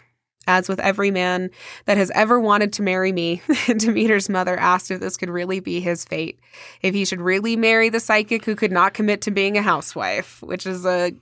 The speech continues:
conversation I've been involved with in more than once. She was also constantly ashamed for being blind and viewed as a burden because of her blindness. Vanga was no stranger to adversity and did what she knew how to do.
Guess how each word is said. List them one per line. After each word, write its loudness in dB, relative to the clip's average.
conversation 2
I've 0
been -2
involved 0
with -2
in -2
more 0
than -2
once. -8
She 0
was 2
also 4
constantly 2
ashamed 2
for -2
being 0
blind 0
and -2
viewed 2
as 0
a -2
burden 2
because 0
of -2
her 2
blindness. -2
Vanga 2
was -2
no 2
stranger 2
to -2
adversity -2
and -2
did -2
what -6
she -2
knew 0
how 0
to -2
do. -8